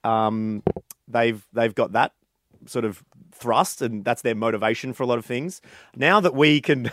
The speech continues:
<laughs> have conversations, our question ourselves, and those,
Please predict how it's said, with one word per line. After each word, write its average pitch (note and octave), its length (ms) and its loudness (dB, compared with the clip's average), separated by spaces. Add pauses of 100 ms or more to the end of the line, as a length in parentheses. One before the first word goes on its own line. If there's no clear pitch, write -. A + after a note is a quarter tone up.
(120)
<laughs> - 120 -20
have C3+ 260 0
conversations, C3 720 -2
our A2+ 120 0
question B2 360 -6
ourselves, A#2+ 540 -2
and G#2+ 160 -6 (360)
those, C#3 440 2